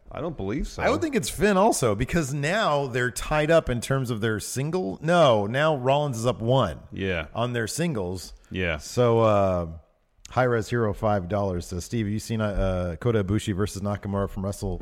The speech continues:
Speaker 2: Kingdom nine? If not, W T F."
Speaker 1: Yeah, why
Speaker 2: No.
Speaker 1: not?
Speaker 2: But I was listening to some Slayer this morning, so I have my priorities
Speaker 1: What was
Speaker 2: in
Speaker 1: the song
Speaker 2: check.
Speaker 1: called?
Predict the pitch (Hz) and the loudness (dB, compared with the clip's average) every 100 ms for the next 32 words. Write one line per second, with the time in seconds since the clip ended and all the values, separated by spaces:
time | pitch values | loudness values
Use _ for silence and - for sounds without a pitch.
0 | - 113 98 90 90 98 98 82 80 76 | -4 -4 -6 -4 -4 -4 -6 -8 -12 -14
1 | _ _ _ - - 95 - 104 101 80 | _ _ _ -20 -14 -14 -10 -8 -8 -6
2 | 98 95 90 98 92 87 123 120 117 110 | -6 -6 -8 -8 -6 -2 0 2 0 -2
3 | 87 - - - 123 127 147 113 131 127 | -6 -10 -16 -8 -6 -2 -4 -4 -8 -6
4 | 117 107 80 92 - 127 123 101 85 - | -8 -8 -12 -14 -6 0 2 2 -2 -6
5 | 87 80 76 98 98 143 107 - 98 113 | -8 -8 -8 -6 -6 -4 -6 -6 -6 -4
6 | 104 87 95 104 107 101 107 101 78 85 | -4 -4 -4 -4 -4 -2 0 0 -2 -8